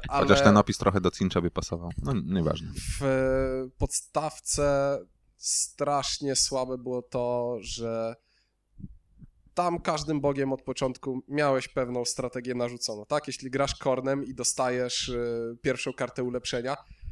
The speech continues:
Speaker 2: no to nie ma bata. Weźmiesz to ulepszenie, które sprawia, że twoi kultyści mogą atakować. I starasz się wygrać na kółko. Jak bierzesz inne ulepszenie jako pierwsze, to najprawdopodobniej grasz w tę grę źle.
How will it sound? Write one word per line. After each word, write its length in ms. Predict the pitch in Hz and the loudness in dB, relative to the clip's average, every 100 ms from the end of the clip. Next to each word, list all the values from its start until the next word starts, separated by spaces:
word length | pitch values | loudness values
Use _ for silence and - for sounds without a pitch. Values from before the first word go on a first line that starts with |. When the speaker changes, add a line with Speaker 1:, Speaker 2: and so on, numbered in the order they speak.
| - - - | -12 -12 -10
Speaker 2:
no 120 | 120 | -10
to 160 | - | -6
nie 200 | 123 135 | -2 0
ma 140 | 147 143 | 2 4
bata. 340 | 131 123 120 | 2 0 -2
Weźmiesz 640 | 110 139 139 135 139 - - | -2 0 0 -2 -2 -4 -2
to 140 | 135 | -2
ulepszenie, 480 | 131 123 - 123 123 | 0 -2 -2 -4 -4
które 240 | - 117 | -4 -6
sprawia, 380 | 113 123 117 117 | -4 -2 0 0
że 120 | 113 | -4
twoi 220 | - 117 | -6 -6
kultyści 580 | 113 120 - 117 - 117 | -6 -10 -8 -8 -8 -8
mogą 320 | 113 110 113 | -6 -4 -2
atakować. 640 | 113 113 - 107 92 - - - - - | -2 -4 -8 -10 -6 -6 -4 -4 -4 -6
I 460 | 135 131 127 127 131 _ _ | -6 -6 -6 -8 -12 _ _
starasz 340 | - - 123 - | -6 -2 -2 -4
się 100 | 123 | -8
wygrać 340 | 117 120 - | -8 -10 -8
na 100 | 120 | -10
kółko. 340 | - 110 - | -12 -16 -10
Jak 200 | 113 135 - | -6 -2 0
bierzesz 460 | 151 147 135 - | 2 0 -2 -4
inne 320 | 160 151 143 | -4 -2 0
ulepszenie 480 | 143 139 135 - 135 | 0 -2 -4 -4 -2
jako 240 | 135 131 139 | -2 -4 -6
pierwsze, 380 | 143 131 - | -4 -4 -6
to 120 | 131 120 | -10 -12
najprawdopodobniej 840 | 120 - 127 123 123 127 123 123 | -14 -10 -10 -10 -6 -4 -4 -6
grasz 260 | 123 123 | -4 -6
w 40 | - | -8
tę 80 | 117 | -10
grę 160 | 113 | -10
źle. 300 | 113 120 107 | -10 -12 -16